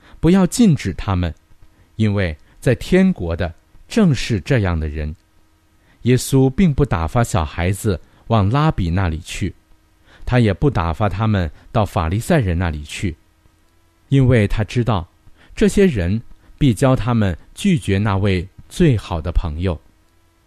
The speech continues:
那般将自己的儿女带到耶稣跟前来的母亲，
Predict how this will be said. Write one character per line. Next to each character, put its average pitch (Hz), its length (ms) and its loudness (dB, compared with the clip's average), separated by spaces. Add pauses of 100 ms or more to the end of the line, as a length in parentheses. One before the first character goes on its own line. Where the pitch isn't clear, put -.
(500)
那 147 140 2
般 143 300 2
将 170 200 2
自 190 220 0
己 107 160 -4
的 95 120 -2
儿 104 200 0
女 98 320 0 (240)
带 120 140 2
到 95 160 0
耶 120 200 0
稣 139 240 0
跟 151 220 0
前 107 180 -4
来 95 160 -2
的 107 120 0
母 95 180 -2
亲， 107 340 -4